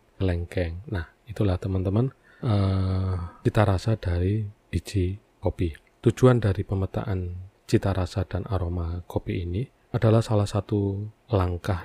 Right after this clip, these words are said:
dalam mengangkat potensi kopi Nusantara. Pemahaman pada cita rasa juga menjadi pintu masuk dalam menghargai semua pihak di dalam rantai pasok kopi, mulai dari hulu sampai ke hilir.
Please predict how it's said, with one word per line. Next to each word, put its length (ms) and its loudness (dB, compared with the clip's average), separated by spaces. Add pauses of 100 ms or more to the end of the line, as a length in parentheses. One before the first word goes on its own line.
dalam 320 0
mengangkat 640 -2
potensi 640 -2
kopi 720 -2 (160)
Nusantara. 800 -4
Pemahaman 560 2
pada 240 0
cita 320 -2
rasa 320 0
juga 400 -4
menjadi 400 -2
pintu 480 2
masuk 480 0
dalam 320 -2
menghargai 480 -2
semua 400 -4
pihak 400 0 (320)
di 80 6
dalam 400 6
rantai 480 0
pasok 640 -8
kopi, 480 -4
mulai 320 -4
dari 320 -6
hulu 560 0 (220)
sampai 800 -2
ke 320 0
hilir. 480 0